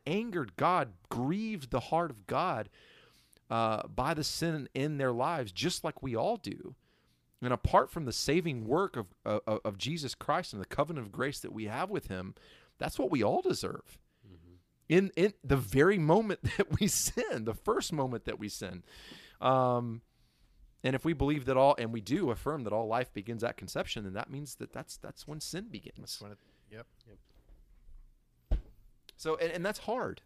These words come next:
Speaker 1: That, that's not, that's
Speaker 3: Right.
Speaker 1: not an easy pill for me to swallow. So
Speaker 3: No.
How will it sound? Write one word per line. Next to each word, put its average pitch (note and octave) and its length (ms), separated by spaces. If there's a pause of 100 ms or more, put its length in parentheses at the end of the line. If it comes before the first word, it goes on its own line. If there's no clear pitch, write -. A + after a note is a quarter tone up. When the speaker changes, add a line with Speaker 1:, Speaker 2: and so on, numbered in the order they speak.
(120)
Speaker 1:
That, D#3 200
that's F3+ 200
not, G#3 180
that's F3 140
Speaker 3:
Right. A3+ 80
Speaker 1:
not E3 40
an C#3+ 80
easy F#3 160
pill A3 180
for F#3+ 160
me E3+ 160
to D#4+ 80
swallow. F2+ 540 (240)
So C#3+ 160
Speaker 3:
No. A#2 60